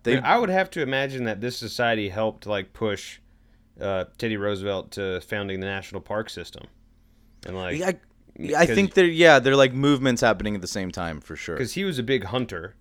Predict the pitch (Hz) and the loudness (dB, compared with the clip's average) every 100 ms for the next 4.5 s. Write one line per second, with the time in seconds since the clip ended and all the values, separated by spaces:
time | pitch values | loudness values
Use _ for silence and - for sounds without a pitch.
0 | - 90 90 113 104 98 87 - 110 101 | -10 -8 -4 -4 -4 -4 -2 -2 -2 -4
1 | 95 - 107 98 95 87 90 113 - - | -8 -6 -4 -4 -6 -8 -6 -6 -8 -14
2 | - 98 110 110 107 98 - _ _ _ | -12 -6 -4 -2 -4 -6 -10 _ _ _
3 | _ _ - 131 127 110 104 98 - 104 | _ _ -6 -4 -2 -4 -4 -8 -8 -6
4 | 98 104 101 92 90 | -6 -6 -6 -6 -6